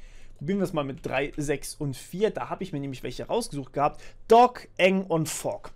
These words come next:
So, und das sind tatsächlich jetzt gültige englische Wörter und nicht Nonsenswörter mehr, die wir hier gar nicht brauchen. So, das heißt, wir haben jetzt quasi hier zwei Sachen gemacht. Wir haben einmal das Ganze rekursiv gebaut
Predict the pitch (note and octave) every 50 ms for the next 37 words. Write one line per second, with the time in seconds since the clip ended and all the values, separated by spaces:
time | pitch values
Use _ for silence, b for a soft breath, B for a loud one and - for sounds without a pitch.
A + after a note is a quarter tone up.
0 | B B B B B - F#3+ D#3+ D3 D3 D3 G#3+ A#3+ A#3 - A#3+ A3 G#3+ G#3 E3+
1 | - G3 G3 F#3 - E3+ D3+ D3 B2 - - - D#3+ A#2 - G#3 B3+ C4 - G3
2 | D3 E3+ E3 - - F3+ F3+ E3+ D#3+ D3 - C#3+ C3 D3+ G3+ G#3+ A3 - A3 G#3+
3 | G3 - F3+ E3 D#3+ D#3 - D#3+ E3 E3+ E3 G3 G3 - - - - - - D#3+
4 | D#3 F3 G#3+ G#3 G3 F#3+ F3 D#3 - - D#3+ D3 D3 D3 D3+ C#3+ C#3 C3+ C3+ B2+
5 | - - C3+ C#3 D3+ D3+ - D#3 D#3+ D3+ D3 B2 - C#3+ C3 C3+ C3 C3+ C#3 -
6 | - C#3 A#2 A2+ A#2 D3+ F#3+ A3 G#3+ G#3+ C#4 C#4+ C#4 - G3 G3 A3 A3 G3+ F#3+
7 | - - F#3+ E3+ D#3 D#3 D3+ D3+ D3+ - C#3+ C#3 D3 - C#3 - C#3 B2+ B2 A#2+
8 | - - - B B B B B B - - - F3 - G#3+ B3 B3 G#3+ G3 -
9 | G3+ F3 D#3 D#3+ D#3+ E3+ D#3+ E3+ D3+ C#3 D3 C3 - - B2+ A#2 A#2+ C#3 A#3+ E4+
10 | - -